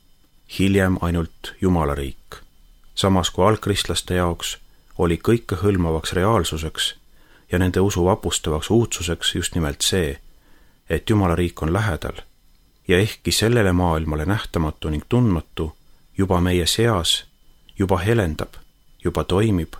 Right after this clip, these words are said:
selles maailmas. Nihutanud riigi maailma lõppu, salapärasesse ja tabamatusse aegade hämarusse,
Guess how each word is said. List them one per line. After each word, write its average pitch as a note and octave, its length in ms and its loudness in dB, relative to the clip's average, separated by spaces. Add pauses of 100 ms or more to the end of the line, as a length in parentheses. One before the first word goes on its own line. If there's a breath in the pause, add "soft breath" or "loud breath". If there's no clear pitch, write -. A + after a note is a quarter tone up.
selles D#2 380 -4
maailmas. E2+ 580 -4 (1160)
Nihutanud A2+ 500 2
riigi A2 540 2
maailma G#2+ 440 2
lõppu, G2+ 500 0 (560 soft breath)
salapärasesse G2+ 1000 2
ja F2+ 120 2
tabamatusse F2+ 840 -2
aegade F2 380 2
hämarusse, E2+ 720 0